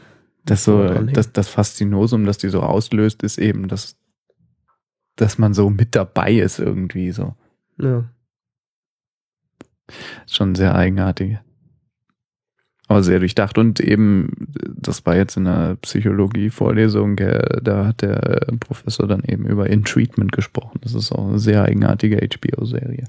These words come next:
Speaker 2: Mhm.
Speaker 1: Wo irgendwie die, die Sitzungen eines Psychoanalytikers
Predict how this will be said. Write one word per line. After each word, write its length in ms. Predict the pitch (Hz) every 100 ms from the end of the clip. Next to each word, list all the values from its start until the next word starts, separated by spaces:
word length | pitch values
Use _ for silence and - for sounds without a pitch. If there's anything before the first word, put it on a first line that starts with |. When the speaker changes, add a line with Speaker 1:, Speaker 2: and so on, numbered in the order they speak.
| - - _ _ _ _ -
Speaker 2:
Mhm. 280 | 131 117 113 - _ _ _ _ _ _ _
Speaker 1:
Wo 240 | 50 -
irgendwie 540 | - 107 98 98 95 92
die, 360 | 92 92 -
die 160 | - 107
Sitzungen 460 | 101 104 - 107 92
eines 260 | 90 92
Psychoanalytikers 1200 | - - 98 98 95 92 101 113 - 95 - -